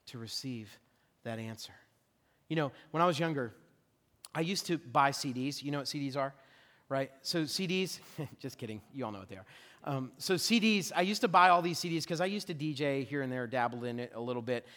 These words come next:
A-, and I, but I mostly bought them because I love music, which makes sense since I'm a worship pastor and music-, musician, all that stuff. I love music, and, and so when there were, when I was younger, there was these, there were these two companies, B M G and Columbia House.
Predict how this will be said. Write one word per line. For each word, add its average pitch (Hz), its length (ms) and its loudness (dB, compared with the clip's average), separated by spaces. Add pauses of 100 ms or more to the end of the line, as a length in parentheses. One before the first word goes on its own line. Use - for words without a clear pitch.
(300)
A-, 156 340 -6
and 160 160 0
I, 147 260 0
but 170 140 4
I 170 120 10
mostly 180 440 2
bought 147 260 4
them 156 100 -4
because 143 200 -6
I 135 80 2
love 139 260 2
music, 143 420 -2
which 139 180 -8
makes 131 180 -6
sense 135 240 -4
since 131 180 -10
I'm 120 120 -6
a 117 40 -6
worship 120 300 -8
pastor 113 300 -6
and 110 100 -8
music-, 110 400 -10
musician, 117 400 -12
all 113 120 -8
that 110 100 -8
stuff. 117 200 -8 (720)
I 156 60 2
love 208 240 12
music, 180 320 2
and, 180 160 0
and 175 180 0
so 208 240 4 (360)
when 196 160 2
there 233 140 8
were, 247 100 4
when 196 160 4
I 233 40 6
was 247 140 2
younger, 214 180 4
there 180 140 2
was 214 140 0
these, 175 220 -4
there 170 200 0
were 175 100 0
these 165 200 -4
two 247 120 -2
companies, 156 360 0
B 170 200 4
M 247 120 4
G 165 320 0
and 143 120 -4
Columbia 151 320 4
House. 98 320 -4